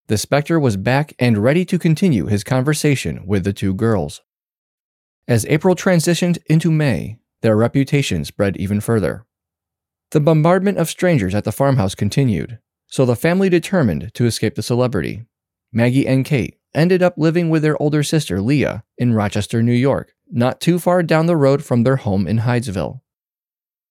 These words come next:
Of course, this wasn't going to make the spirits leave them alone.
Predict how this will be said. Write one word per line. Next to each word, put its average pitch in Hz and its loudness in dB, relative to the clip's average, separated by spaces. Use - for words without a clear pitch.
Of 107 0
course, 107 -2
this 160 2
wasn't 208 0
going 190 2
to 113 2
make 113 2
the 117 0
spirits 110 -2
leave 101 -2
them 101 -2
alone. 110 0